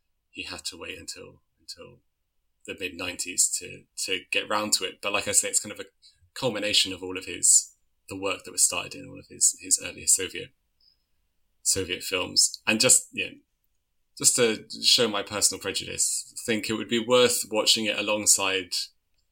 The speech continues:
Iannucci's Death of Stalin film, only in order to expose the total vacuity of Iannucci's <laughs> completely pointless,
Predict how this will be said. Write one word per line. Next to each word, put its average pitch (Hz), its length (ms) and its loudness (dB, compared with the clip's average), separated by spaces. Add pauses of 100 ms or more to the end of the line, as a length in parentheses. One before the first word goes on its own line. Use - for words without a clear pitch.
(260)
Iannucci's 101 920 2 (400)
Death 95 220 -6
of 90 80 -2
Stalin 90 380 0
film, - 420 -6 (360)
only 98 340 -2
in 95 80 -4
order 92 180 -6
to 95 160 -4
expose 92 420 2
the 92 80 -4
total 92 520 -6 (1080)
vacuity 104 640 2
of 90 100 -6
Iannucci's - 1040 4 (600)
<laughs> - 640 -18
completely 98 480 -10
pointless, 95 600 -2